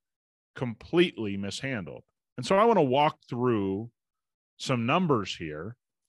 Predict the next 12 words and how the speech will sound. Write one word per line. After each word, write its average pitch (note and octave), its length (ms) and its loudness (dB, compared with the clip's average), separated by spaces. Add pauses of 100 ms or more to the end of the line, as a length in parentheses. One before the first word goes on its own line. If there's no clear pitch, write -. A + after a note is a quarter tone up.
and B2 120 -4
tell E3 240 0
you D#3+ 200 4
why C#3 220 2
it's C3 220 -2
silly C#3+ 460 0
not A#2 220 -4
to A#2 80 -8
maintain A2 520 -4
these G2 180 -8
cars F2 280 -8
properly. E2 560 -8